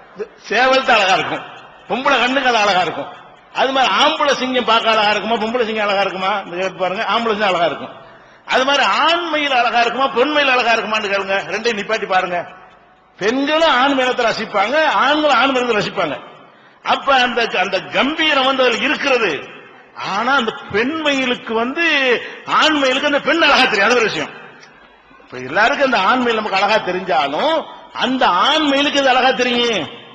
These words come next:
அந்த பெண்மையிலுக்கு தான் அழகா தெரியும். சேவல் எல்லாத்துக்கும் அழகா தெரிஞ்சாலும், அந்த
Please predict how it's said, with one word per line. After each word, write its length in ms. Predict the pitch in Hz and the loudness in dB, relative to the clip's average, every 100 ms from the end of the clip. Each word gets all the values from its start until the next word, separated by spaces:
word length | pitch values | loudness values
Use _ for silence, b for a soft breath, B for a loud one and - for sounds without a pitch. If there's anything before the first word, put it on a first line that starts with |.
| - - | -16 -6
அந்த 180 | 233 | -4
பெண்மையிலுக்கு 500 | 233 254 285 254 247 | -2 0 2 0 2
தான் 100 | 233 | 2
அழகா 140 | 214 214 | 2 0
தெரியும். 320 | 180 156 139 - - - b b b | 0 -4 -6 -14 -20 -20 b b b
சேவல் 560 | - - 233 302 302 285 | -18 -2 2 4 4 2
எல்லாத்துக்கும் 480 | 247 254 262 240 226 | 2 2 2 2 2
அழகா 160 | 214 | 0
தெரிஞ்சாலும், 580 | 214 190 196 190 175 226 | 0 -2 -2 0 0 0
அந்த 220 | 226 196 | -2 -4